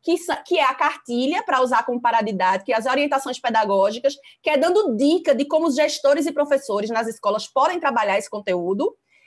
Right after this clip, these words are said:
e vários slides pra quem for apres-, fazer apresentações, et cetera.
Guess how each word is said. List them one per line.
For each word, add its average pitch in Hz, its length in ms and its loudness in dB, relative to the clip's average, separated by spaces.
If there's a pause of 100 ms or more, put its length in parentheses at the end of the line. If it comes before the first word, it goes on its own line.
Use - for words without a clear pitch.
(140)
e 403 140 4
vários 330 480 2
slides 226 680 2
pra 240 140 -2
quem 240 140 -6
for 254 100 -2
apres-, 240 320 -2
fazer 226 280 2
apresentações, 226 1200 -2 (240)
et 233 140 -2
cetera. 220 560 0